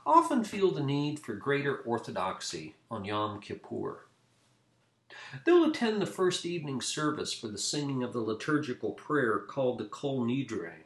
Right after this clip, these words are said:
or All Vows. They'll fast the full day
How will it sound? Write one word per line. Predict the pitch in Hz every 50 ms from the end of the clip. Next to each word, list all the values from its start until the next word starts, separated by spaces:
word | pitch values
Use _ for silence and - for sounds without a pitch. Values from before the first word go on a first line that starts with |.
| _ _ _ -
or | 131 110 101 -
All | - 131 131 131 127 120 101
Vows. | - 120 117 120 120 113 - - - - - - - - - _ _ _ _ _ _ _ _ _ _ - - - - - - 123 -
They'll | 214 240 247
fast | 240 - - 226 233 233 220 - -
the | - 160
full | 160 - - 185 180 180 170 147
day | 143 143 143 127 107 - -